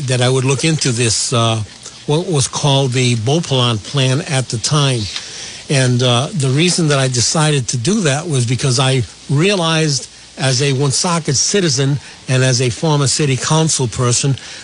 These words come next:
that we needed to bring in added revenue into the city coffers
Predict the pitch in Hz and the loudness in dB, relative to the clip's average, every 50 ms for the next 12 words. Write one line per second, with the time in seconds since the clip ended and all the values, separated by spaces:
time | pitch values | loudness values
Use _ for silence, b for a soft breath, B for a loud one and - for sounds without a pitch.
0 | B B - 139 139 143 135 143 147 160 170 180 170 147 - - 135 120 113 139 | B B -2 0 0 2 2 2 2 2 2 2 0 -2 -2 -2 -4 -2 0 0
1 | 151 156 156 165 165 160 151 131 117 98 B B B B - 185 151 165 170 156 | 2 2 2 2 2 2 2 0 -2 -4 B B B B -4 -2 0 2 2 2
2 | 156 139 127 127 127 151 165 160 139 139 131 123 123 123 110 - B B B B | 2 0 2 2 2 2 2 2 2 0 0 2 0 0 -2 -6 B B B B
3 | - 160 170 - - 147 131 131 123 - - 165 151 135 - - - 156 156 147 | -2 0 0 0 0 0 0 0 0 0 0 0 0 0 0 0 0 2 2 0
4 | 123 - - 131 123 117 117 - | 0 0 -2 0 0 0 -2 -4